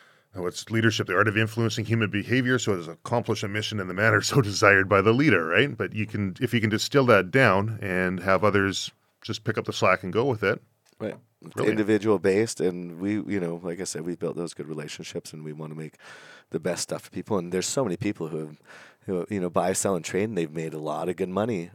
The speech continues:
Speaker 2: off of buying, selling, and trading. And I think they have gratitude as well. And we have so much gratitude for that, that values the brand.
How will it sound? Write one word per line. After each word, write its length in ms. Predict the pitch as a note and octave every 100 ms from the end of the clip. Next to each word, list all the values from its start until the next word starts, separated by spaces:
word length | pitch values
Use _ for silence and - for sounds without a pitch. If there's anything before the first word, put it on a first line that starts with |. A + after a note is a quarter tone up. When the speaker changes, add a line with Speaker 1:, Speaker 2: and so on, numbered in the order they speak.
| -
Speaker 2:
off 180 | D#2+
of 140 | E2+ D#2
buying, 240 | E2 E2+
selling, 240 | E2 F2+ F2
and 80 | -
trading. 380 | A2 A#2+ D2 - - - - _ _
And 260 | D#2 D#2+ D#2
I 80 | D#2
think 240 | - D#2+
they 80 | D#2+
have 200 | D#2+ D2+
gratitude 460 | D#2+ D2+ D2+ E2 D2+
as 140 | C#2
well. 320 | C#2+ E2 D#2 -
And 200 | D#2+ D#2+
we 100 | E2+
have 180 | E2 D2
so 120 | D#2+
much 120 | D#2
gratitude 380 | D2 C2+ C#2+ -
for 100 | -
that, 300 | C#2+ C#2 C#2
that 120 | - -
values 380 | - C#2+ C#2
the 80 | -
brand. 400 | - C#2+ D#2 D#2